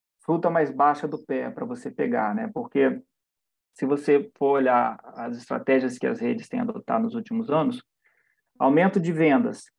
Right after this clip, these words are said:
né? Todo mundo já tá brigando pra aumentar a venda,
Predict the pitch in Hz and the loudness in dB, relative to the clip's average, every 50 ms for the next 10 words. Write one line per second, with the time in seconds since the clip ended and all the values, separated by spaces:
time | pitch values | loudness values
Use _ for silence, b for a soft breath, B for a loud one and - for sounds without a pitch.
0 | _ _ - 127 123 - 147 170 180 175 175 180 185 170 175 - - 156 156 160 | _ _ -12 -10 -6 -4 -4 -2 -2 -4 -2 -4 -2 -2 -4 -2 -2 -2 -2 -2
1 | 175 160 147 147 147 147 - 147 139 143 135 135 143 135 131 135 139 143 143 139 | -2 -2 0 0 -2 -2 -4 -4 -4 -4 -2 -2 -2 -2 -2 -2 -2 -2 -2 -4
2 | 135 127 135 135 - | -2 -2 -2 -4 -4